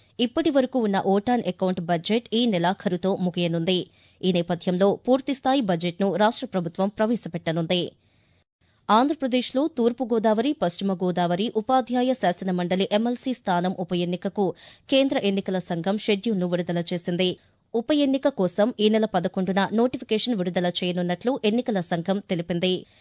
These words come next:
ఈ నెల పద్దెనిమిదవ తేదీ వరకు నామినేషన్లు స్వీకరించి, పంతొమ్మిదిన నామినేషన్లను పరిశీలన చేయనుండగా, నామినేషన్ల ఉపసంహరణకు తుది గడువు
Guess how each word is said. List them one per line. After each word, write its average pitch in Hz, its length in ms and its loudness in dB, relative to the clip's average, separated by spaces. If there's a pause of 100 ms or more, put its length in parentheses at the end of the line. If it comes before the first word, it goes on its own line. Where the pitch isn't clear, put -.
(240)
ఈ 247 100 4
నెల 277 160 4
పద్దెనిమిదవ 208 580 0
తేదీ 185 280 0
వరకు 185 420 0
నామినేషన్లు 247 600 2
స్వీకరించి, 180 720 -4 (300)
పంతొమ్మిదిన 226 640 4
నామినేషన్లను 208 920 0
పరిశీలన 208 520 0 (120)
చేయనుండగా, 175 520 0 (340)
నామినేషన్ల 233 600 2
ఉపసంహరణకు 180 960 -2
తుది 247 300 0
గడువు 180 320 0